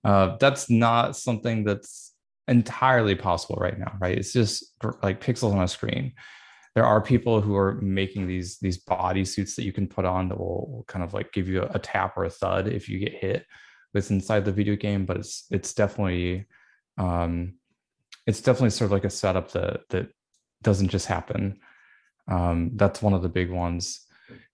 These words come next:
Creating things that are room scale, we see this all the time, and it looks so cool. <laughs> It looks so cool, like, whether it's the holodeck, whether it's, um, holograms in Star Wars, like, suddenly it's just something takes up the whole room.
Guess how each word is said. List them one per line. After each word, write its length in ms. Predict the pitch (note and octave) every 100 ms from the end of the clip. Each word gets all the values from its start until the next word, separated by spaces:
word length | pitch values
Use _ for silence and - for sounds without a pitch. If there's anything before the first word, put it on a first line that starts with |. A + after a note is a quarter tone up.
| -
Creating 520 | - B2+ C#3 E3+ E3+
things 380 | C#3+ D#3 E3+ -
that 100 | C#3+
are 180 | A#2+ G#2+
room 340 | A2+ A2+ B2+
scale, 440 | B2 - D3 D3
we 100 | A#2
see 220 | A#2 - C3
this 240 | B2+ A#2+
all 280 | - G#2+ A2
the 100 | A2
time, 400 | - G2+ F#2+ F#2
and 100 | F#2
it 60 |
looks 200 | A#2 A#2
so 460 | - - - C3+ A2
cool. 520 | - A#2 A2 G2+ B2 B2
<laughs> 40 | F#2+ G3 G#2+ E3 F#3+ E3+ -
It 40 |
looks 220 | D3 C#3
so 220 | - D#3+
cool, 280 | C#3+ C#3+ B2+
like, 240 | A2 G#2+ -
whether 220 | B2 C3+
it's 160 | B2 -
the 80 | A2
holodeck, 720 | - C#3+ C3+ B2+ B2+ B2+ A#2+
whether 300 | A#2+ A#2+ A2+
it's, 240 | G#2 - - - _ _
um, 280 | - G2+ F#2+
holograms 680 | - C3 B2+ A#2 A#2+ A2+ G#2+
in 100 | G#2
Star 340 | G#2 - A2+ A2
Wars, 360 | G#2+ G#2+ G2+
like, 180 | F#2+ -
suddenly 300 | - C3+ B2+
it's 100 | A2
just 180 | A2+ -
something 200 | A#2+ G2+
takes 300 | - C3 B2
up 100 | A#2
the 100 | G#2
whole 320 | - C3 A#2+
room. 500 | G#2+ A2+ A2 G2 G2